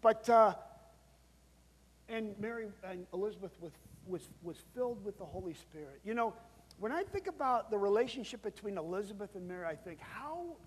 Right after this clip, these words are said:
beautiful it is when an older woman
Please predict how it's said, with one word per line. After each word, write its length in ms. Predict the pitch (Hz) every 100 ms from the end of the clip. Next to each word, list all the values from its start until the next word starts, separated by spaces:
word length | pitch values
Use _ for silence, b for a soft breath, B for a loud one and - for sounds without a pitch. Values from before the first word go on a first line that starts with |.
| - -
beautiful 640 | 175 240 277 311 302 285
it 100 | 277
is 500 | 214 180 147 135 - - B B B B -
when 220 | 170 214
an 140 | 208 196 -
older 420 | 214 262 302 311
woman 600 | 269 214 165 147 127